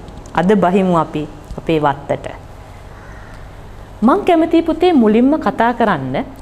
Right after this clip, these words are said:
ගෙවත්තට යද්දි මොනවාද අපිට වගා කරන්න අවශ්‍ය වෙනවා සමහර සාධක. ගොඩක් සාධක ඕන වෙනවා. හැබැයි මතක තියාගන්න මේ සාධක ටික තිබුණොත් විතරයි අපේ භෝග වගාව සාර්ථක වෙන්නේ.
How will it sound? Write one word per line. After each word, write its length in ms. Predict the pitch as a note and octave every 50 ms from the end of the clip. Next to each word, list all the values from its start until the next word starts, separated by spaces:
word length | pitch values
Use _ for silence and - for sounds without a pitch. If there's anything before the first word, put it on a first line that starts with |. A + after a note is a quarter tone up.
| -
ගෙවත්තට 560 | D#3+ D3+ G3 F#3+ C4+ D4 D4+ - - D#4+ - C#4+
යද්දි 460 | A#3+ A3 A3+ G3 E3+ D3+ - C#3 F3 - - - - - - - - - - - - - - - - - - - -
මොනවාද 460 | - F#3+ G#3+ B3 D4+ F#4+ G4+ A4 G#4+ G#4+ -
අපිට 360 | - G3+ G#3 - C#4+ F#3+ D3 - - - - - - - - - - -
වගා 360 | F3 F3+ F#3+ G3 F#4+ G#4 G#4
කරන්න 300 | G#4 - F4 D#4+ E4 G#4+ B4 - -
අවශ්‍ය 380 | - - F#4 F#4+ F#4+ - -
වෙනවා 220 | F#4 F4+ F#4 G#4+ A4+
සමහර 360 | - E4+ D4 D#4 E4 F#4+ A4
සාධක. 460 | A4 - - G#4+ G#4+ D4+ F3+ D#3+ D#3 - C3+ - - -
ගොඩක් 340 | E3 D3+ D3 D#3 G3+ - -
සාධක 400 | - - B3 A#3 A#3 B3 C#4+ -
ඕන 200 | D#4+ D4 D4 D#4+ D#4+
වෙනවා. 300 | B3+ F#3 C#3+ - - - - - - - - - - - - - - - -
හැබැයි 340 | - D3 C#3 C#3 C#3 D3 F#3+
මතක 300 | A3 D#3 - - - G3+
තියාගන්න 600 | G3 A3+ A3 A3 G#3+ G#3 G#3 G3 F3 C#3+ C3+ C3 C3+ A3+ - - - - - -
මේ 200 | - G#3 B3 F4+
සාධක 440 | - - C#4+ C4 B3+ B3+ C4+ C#4 D4
ටික 280 | C#4+ C#4+ - - - - C4 C4
තිබුණොත් 460 | C4 - B3 A3 C#4 D4 D4 D4+ D4 G3+ G3
විතරයි 580 | F3 G3+ A#3+ - - E4+ G#3 E3 C#3+ C#3 D3+ D3 - - - - -
අපේ 320 | - F#3 F#3 G3 G3+ G3 F#3
භෝග 340 | F3 F3+ G#3+ B3+ D4+ - F4
වගාව 480 | D4 C4+ A3+ F#3+ F#3 F3+ F3 F3+ B3 -
සාර්ථක 520 | - - C4+ A#3 G#3+ G#3 - - E3+ -
වෙන්නේ. 420 | B3 A#3 F3 - - - A#2+ -